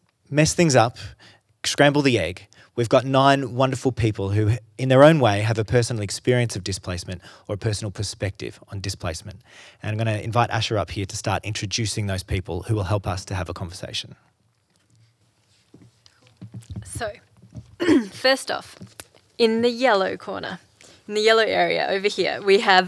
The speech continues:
Speaker 2: Vicky Vacondios, who is hosting a table on homelessness. Vicky is a homelessness advocate. She's a mother, and she now has secure housing. Um, hosting a table on refuge,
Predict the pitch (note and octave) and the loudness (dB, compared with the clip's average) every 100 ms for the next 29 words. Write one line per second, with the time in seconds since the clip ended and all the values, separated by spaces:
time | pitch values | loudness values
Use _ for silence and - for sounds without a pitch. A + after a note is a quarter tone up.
0 | E3+ F3+ G#3 G#3+ C#4+ G4 B3 G3 F3+ F3+ | 0 -2 -4 0 0 0 -2 -4 -4 -2
1 | G3+ F#4 - - - - - - - - | -4 -4 -10 -18 -20 -20 -20 -20 -20 -20
2 | - - - G#3+ G3+ F#3+ G3 F#3+ G3 G#3+ | -20 -20 -10 2 6 8 8 6 4 -2
3 | - A3+ - G#3 F#3+ F#3 F3+ F#3 F3+ F#3 | 2 2 2 0 2 2 4 0 -2 -6
4 | F3 F#3 - C4+ - - - - - _ | -6 -10 -8 -10 -10 -18 -20 -20 -20 _
5 | F#3 G3+ A#3 A3 G3+ G3 F#3+ F#3+ F3+ F#3+ | -4 -2 -2 -2 0 0 2 0 0 -2
6 | F3 F#3 F3 F#3+ D#4+ F#4+ - - - F#3+ | -2 -2 -2 -2 -2 -2 -10 -12 -4 -2
7 | F3 E3+ F3 D#4+ - _ _ _ _ G3 | 0 -2 -2 -4 -6 _ _ _ _ 0
8 | F3 F3 - F#3+ F3 F#3 F3+ - F3+ - | 2 2 -2 -2 -2 -2 -4 -6 -8 -8
9 | F3 - - F3+ _ _ _ _ _ _ | -8 -12 -16 -20 _ _ _ _ _ _
10 | - - - - - - - - - - | -20 -14 -14 -14 -18 -20 -20 -20 -10 0
11 | F#3 F3+ F3+ - - _ - - A3+ A3+ | 2 2 -2 -4 -10 _ -14 2 4 4
12 | - B3 - - G#3+ F#3 G3 - F#3+ F3+ | 2 2 0 2 2 4 4 4 4 2
13 | F#3 F#3+ - F#3+ G3+ D4+ | 2 2 2 -2 0 0